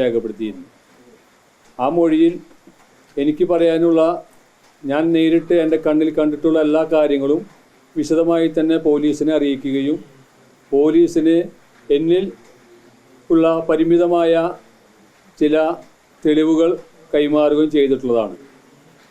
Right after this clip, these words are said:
രഹസ്യ സ്വഭാവമുള്ള തെളിവുകളായതിനാൽ എനിക്ക് അത് നിങ്ങളുടെ മുന്നിൽ പ്രദർശിപ്പിക്കാനുള്ള ബുദ്ധിമുട്ടുകളും അസൗകര്യങ്ങളും ഉണ്ട്.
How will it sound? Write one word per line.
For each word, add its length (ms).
രഹസ്യ 380
സ്വഭാവമുള്ള 540
തെളിവുകളായതിനാൽ 920
എനിക്ക് 280
അത് 180
നിങ്ങളുടെ 420
മുന്നിൽ 260
പ്രദർശിപ്പിക്കാനുള്ള 880
ബുദ്ധിമുട്ടുകളും 720
അസൗകര്യങ്ങളും 540
ഉണ്ട്. 100